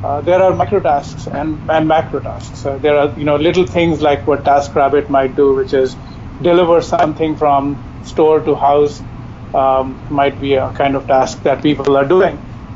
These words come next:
And then there's the macro tasks of, you know, figuring out how to send people to Mars,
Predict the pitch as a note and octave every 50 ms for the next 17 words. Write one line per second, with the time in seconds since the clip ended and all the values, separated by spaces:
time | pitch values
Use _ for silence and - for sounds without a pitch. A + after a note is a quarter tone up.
0 | - - - F3+ G3 G#3+ G#3+ G#3 G#3 G#3 G3+ F#3 F#3+ F3+ E3 E3 D#3+ - F3 D3+
1 | D#3 D3 D3 C#3+ - - - D#3+ C#3 C#3 B2+ - - E3 D3 D3 C#3+ - E3 C#3+
2 | E3 D#3 D3 C#3+ C#3+ C#3 C#3 C3+ C#3+ C#3 C#3 C#3 C#3+ - - C#3 B2+ B2 C#3+ C3+
3 | C3 C#3+ B2+ C3+ C3 B2+ B2+ C3+ C3 B2+ B2+ - -